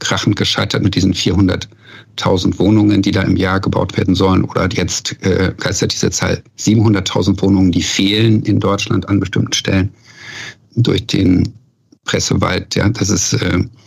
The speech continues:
das sind, äh, aber auch, äh, eben, ja, nicht, nicht erreichbare Zielgrößen, wie wir das jetzt ja sehen. Also ich interessiere mich mehr für einen Wettbewerb,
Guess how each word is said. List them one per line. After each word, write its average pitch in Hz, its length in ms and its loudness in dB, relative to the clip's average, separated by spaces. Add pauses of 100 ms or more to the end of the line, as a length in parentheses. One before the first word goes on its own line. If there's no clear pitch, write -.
(360)
das - 180 -4
sind, 95 360 0
äh, 90 200 0 (260)
aber - 260 -2
auch, 87 260 -2
äh, 92 160 0 (100)
eben, - 280 0 (560)
ja, 95 240 0
nicht, 95 340 0 (220)
nicht - 180 0
erreichbare 104 680 0
Zielgrößen, 101 800 0
wie - 120 -2
wir 95 80 2
das 98 140 -2
jetzt - 140 -4
ja 85 80 0
sehen. 92 300 0 (480)
Also 95 400 0 (120)
ich - 280 -4 (160)
interessiere 110 420 0
mich 95 120 0
mehr 101 140 0
für - 200 -2
einen 92 200 2
Wettbewerb, 92 520 -2